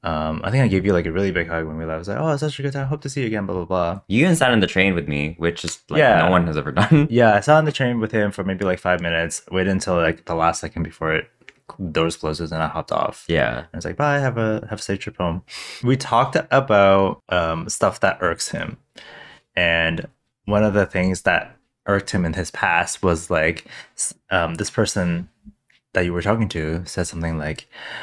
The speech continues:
Speaker 1: "Oh, um, hi, Bridges. Um, I'm sorry, but I don't think we're a match. So, uh, wishing you the best of luck.
Speaker 2: Yeah, es-,
Speaker 1: Goodbye."
Speaker 2: especially on a day where I thought that we had really hit it off.
Speaker 1: Well, well, that's the past experience that he went through.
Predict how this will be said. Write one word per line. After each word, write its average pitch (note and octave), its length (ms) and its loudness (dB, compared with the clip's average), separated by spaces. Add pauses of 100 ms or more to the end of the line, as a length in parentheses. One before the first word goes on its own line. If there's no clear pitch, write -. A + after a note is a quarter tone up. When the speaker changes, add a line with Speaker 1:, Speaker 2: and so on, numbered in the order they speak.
(300)
Speaker 1:
"Oh, G#2 360 0
um, F2+ 420 0 (140)
hi, G#2+ 140 -2
Bridges. E2+ 680 -4 (460)
Um, E2 500 -2 (320)
I'm F2+ 140 -2
sorry, E2 280 -6
but E2+ 120 -6
I - 40 -2
don't F#2 140 -4
think - 160 -6
we're F#2 80 -2
a D2 80 -6
match. - 520 -4 (160)
So, D#2+ 420 -10 (260)
uh, F2+ 260 2
wishing G2 360 0
you F#2 120 2
the F2 100 -2
best - 240 -6
of - 160 -14
luck. - 240 -16
Speaker 2:
Yeah, G2 200 0
es-, G#2+ 120 0
Speaker 1:
Goodbye." D#2+ 360 2
Speaker 2:
especially A#2 420 0
on C3 100 4
a B2+ 80 0
day F#2+ 180 2
where G2+ 260 2 (120)
I G2 120 2
thought G#2+ 640 2
that F#2 160 4
we G2 80 2
had F2+ 160 0
really F#2 320 2
hit E2+ 120 -4
it D#2 120 -2
off. C#2 380 -2
Speaker 1:
Well, C3 240 4
well, C#3 100 2
that's C#3+ 260 2
the C#3+ 160 6
past - 320 0
experience E2+ 360 -4
that E2+ 160 -2
he F2+ 80 -4
went D#2 140 -8
through. E2+ 140 -6